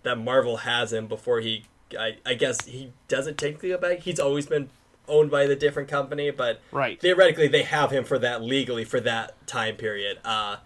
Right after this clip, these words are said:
Speaker 1: so I think that's
Speaker 2: That's
Speaker 1: the
Speaker 2: actually
Speaker 1: idea.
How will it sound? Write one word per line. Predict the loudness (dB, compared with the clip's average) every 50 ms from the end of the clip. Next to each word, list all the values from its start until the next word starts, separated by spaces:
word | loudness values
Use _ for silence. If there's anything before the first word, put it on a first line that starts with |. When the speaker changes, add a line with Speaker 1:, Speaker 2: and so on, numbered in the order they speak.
| -20 -20 _ _ _ _ -14
Speaker 1:
so | -10 -2 2 4 4 6 6 4 4 2 0 0
I | -2 -2
think | 0 -2 -2 -2 0
that's | 2 0 2 2
Speaker 2:
That's | 2 2 4
Speaker 1:
the | 4
Speaker 2:
actually | 4 2 2 2 0
Speaker 1:
idea. | 0 -2 -4